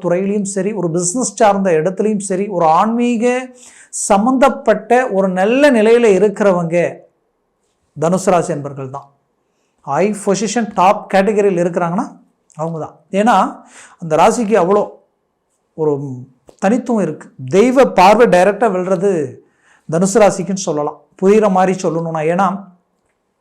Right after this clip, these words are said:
காலபுருஷனுக்கு ஒன்பதாம் வீடு தனுசு, அதுவும் குரு பகவான் வீடு. அந்த காலபுருஷனுக்கு ஒன்பதாம் இடம்ன்றது பாக்கிய சம்மந்தப்பட்ட இடம்.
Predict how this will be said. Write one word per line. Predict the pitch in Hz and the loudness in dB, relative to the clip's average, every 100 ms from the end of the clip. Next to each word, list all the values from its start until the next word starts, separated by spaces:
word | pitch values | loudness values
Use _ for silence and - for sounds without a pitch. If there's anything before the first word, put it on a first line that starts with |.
| _ _ _ - 208 | _ _ _ 0 4
காலபுருஷனுக்கு | 226 294 285 262 247 247 202 202 240 | 6 4 2 2 2 2 -2 -2 -2
ஒன்பதாம் | 175 202 240 247 | 0 -2 2 2
வீடு | 196 170 | 2 -2
தனுசு, | 170 147 151 - - _ _ | -2 -4 -6 -12 -16 _ _
அதுவும் | 143 185 196 139 | -6 -2 -2 0
குரு | 185 226 | 2 4
பகவான் | 220 202 202 180 | 4 4 2 0
வீடு. | 143 127 - _ _ _ _ - | -6 -10 -18 _ _ _ _ -8
அந்த | 170 196 | -2 -2
காலபுருஷனுக்கு | - 208 277 311 285 - 254 214 226 | 4 4 6 4 2 2 0 0 0
ஒன்பதாம் | 185 226 254 277 269 233 | 2 2 4 4 4 2
இடம்ன்றது | 214 202 196 196 | 0 0 0 2
பாக்கிய | 165 196 220 214 269 | 4 4 4 2 2
சம்மந்தப்பட்ட | 254 196 180 185 170 156 | 2 0 -2 -4 -4 -6
இடம். | 127 131 | -8 -10